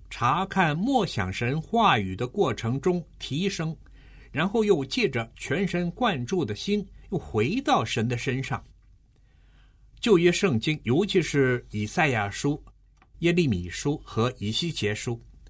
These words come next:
都能看到和新约马太福音呼应的经文。主告诉他的百姓，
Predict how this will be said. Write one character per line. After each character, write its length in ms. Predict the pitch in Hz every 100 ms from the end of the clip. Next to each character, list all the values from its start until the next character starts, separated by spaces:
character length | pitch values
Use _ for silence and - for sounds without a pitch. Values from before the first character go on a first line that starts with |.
| - - - - - -
都 160 | 277
能 220 | 277 156
看 280 | 156 - 135
到 360 | 123 117 107 104 - -
和 360 | - 143 151
新 260 | 143 - 190
约 160 | 180 180
马 220 | 110 98
太 240 | 104 156
福 220 | 123 - 131
音 280 | 156 175 - - -
呼 340 | - - 214 220
应 220 | 220 175
的 100 | 113
经 280 | 107 151 143
文。 200 | 90 92 120 - - - - - - -
主 320 | - 123 156 -
告 240 | 285 220
诉 160 | 127 139
他 140 | 151
的 140 | 156 170
百 320 | 110 82 87
姓， 280 | - 90